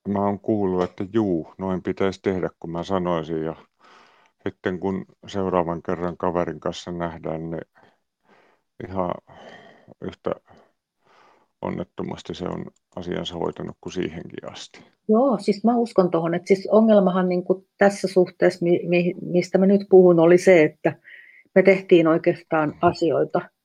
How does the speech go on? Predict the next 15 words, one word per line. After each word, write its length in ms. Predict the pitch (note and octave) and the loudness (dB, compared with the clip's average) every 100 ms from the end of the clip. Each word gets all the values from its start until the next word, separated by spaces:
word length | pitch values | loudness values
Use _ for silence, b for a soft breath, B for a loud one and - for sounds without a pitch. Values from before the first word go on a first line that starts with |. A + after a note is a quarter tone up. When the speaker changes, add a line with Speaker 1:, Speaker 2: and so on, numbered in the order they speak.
| - | -10
Speaker 2:
mitä 220 | E3 F3 | 0 2
hän 240 | E3+ F#3+ | 2 0
halusi 440 | E3 D3+ C#3 - D#3+ | 0 -2 -4 -2 -4
tehdä. 540 | - C#3 E3 G#3 A3+ _ _ _ | -4 -4 0 0 -2 _ _ _
Speaker 1:
Mm-hmm. 380 | F2+ E2+ D#2 A#2 - - | -12 -12 -10 -14 -8 2
Speaker 2:
Ja 260 | D#3+ D3 - | 2 2 0
hänen 300 | F#3+ G3 F#3 | 2 4 4
harrastukset 720 | E3+ D#3+ D#3 D#3 - D3 D#3+ F3 | 4 4 2 -4 -6 -8 -4 0
ja 160 | D#3 | 2
hänen, 480 | F3 F3+ E3+ D#3 - - | 2 2 2 0 -2 -6
niin 260 | D3+ B2+ B2 | -6 -4 -2
kuin, 160 | D#3+ D#3+ | -2 0
maailmansa 720 | D#3 D#3 D3 C#3 F3 E3+ - D#3 | 2 2 2 -2 0 0 0 2
hirveän 400 | E3 D#3+ D3+ F3 | 0 2 0 2
paljon 460 | D#3 A2+ G3 A3+ | 2 4 4 4